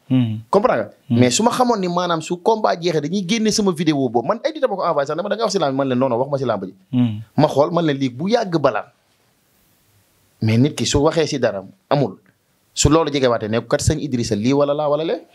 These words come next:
Speaker 1: Mais yow bi ngay wax combat bu ñu reporté, lu tax gisoo reporté
Speaker 2: Non,
Speaker 1: combat
Speaker 2: non,
Speaker 1: bi?
Speaker 2: yéen
Speaker 1: Nga gis ni Balla Gaye day daan
Speaker 2: ñu,
Speaker 1: Bombardier.
Speaker 2: ñu, ñu baal ma.
Speaker 1: Mhm.
Speaker 2: Man xooluma pour combat dañ koy reporté.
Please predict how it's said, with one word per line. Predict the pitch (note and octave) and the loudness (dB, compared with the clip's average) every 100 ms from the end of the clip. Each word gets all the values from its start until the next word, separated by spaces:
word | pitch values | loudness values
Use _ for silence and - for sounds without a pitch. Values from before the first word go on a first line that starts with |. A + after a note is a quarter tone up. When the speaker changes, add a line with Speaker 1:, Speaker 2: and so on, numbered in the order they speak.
| - - | -14 -2
Speaker 1:
Mais | F3 D#3 | 0 2
yow | D3 B2+ | 2 0
bi | C#3+ | 0
ngay | F#3 F#3 | 0 2
wax | D#3 - | 0 -2
combat | D#3+ D#3+ D#3+ D3 | -2 0 0 -2
bu | C3 | 0
ñu | C#3 C3+ | 0 0
reporté, | C3+ A#2+ G2+ A#2 | 0 -4 -4 0
lu | D3 | 2
tax | E3+ C#3 | 2 0
gisoo | C3+ - C#3 | -2 0 0
reporté | C3+ - A2+ A#2 | 0 0 -2 0
Speaker 2:
Non, | D#3+ | 0
Speaker 1:
combat | C3+ A#2+ A2+ | 0 0 0
Speaker 2:
non, | G#2+ C3 | 0 -2
Speaker 1:
bi? | A2+ - C3+ | -6 -12 -2
Speaker 2:
yéen | D3+ | 2
Speaker 1:
Nga | D#3 | 4
gis | D3+ - - | 2 0 0
ni | C#3 A#2 G2+ G#2 A#2 A#2 | 0 0 -4 -10 -4 2
Balla | B2 A#2+ | 2 2
Gaye | A#2 A2+ | 0 0
day | A2+ A2+ | 0 0
daan | A2 | 0
Speaker 2:
ñu, | G#2+ | 0
Speaker 1:
Bombardier. | A#2 A2 C3+ C#3 - | 0 4 2 2 2
Speaker 2:
ñu, | C#3 | 2
ñu | E3+ | 4
baal | F3 C#3+ | 4 2
ma. | G#2 A2 C#4+ - - | -2 -4 -4 -8 -6
Speaker 1:
Mhm. | A2+ A2 A#2 - - _ _ _ - _ _ | -4 -4 -8 -16 -20 _ _ _ -20 _ _
Speaker 2:
Man | A2+ A#2+ | 2 2
xooluma | A#2+ - E3 D3 G#2+ F3 - _ _ _ _ _ | 4 2 2 2 -2 -2 -8 _ _ _ _ _
pour | - C3 | 2 4
combat | - C#3 A#2+ | 4 4 4
dañ | A2+ A2+ | 0 0
koy | A#2 | 0
reporté. | G#2 G2+ G2+ | 0 -4 -6